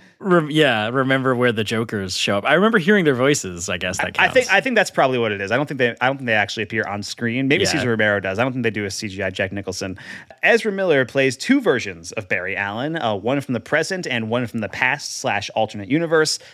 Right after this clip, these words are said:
Speaker 2: Uh, Sasha Calle makes her film debut here as Supergirl, and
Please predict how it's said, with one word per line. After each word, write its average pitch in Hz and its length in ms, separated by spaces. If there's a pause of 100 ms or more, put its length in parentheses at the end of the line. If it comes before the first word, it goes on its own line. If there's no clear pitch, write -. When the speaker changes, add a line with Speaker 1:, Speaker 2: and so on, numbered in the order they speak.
(140)
Speaker 2:
Uh, 117 200
Sasha 170 320
Calle 185 340
makes 143 200
her 127 100
film 165 240
debut 135 380
here 185 240
as 110 180
Supergirl, 196 800
and 180 360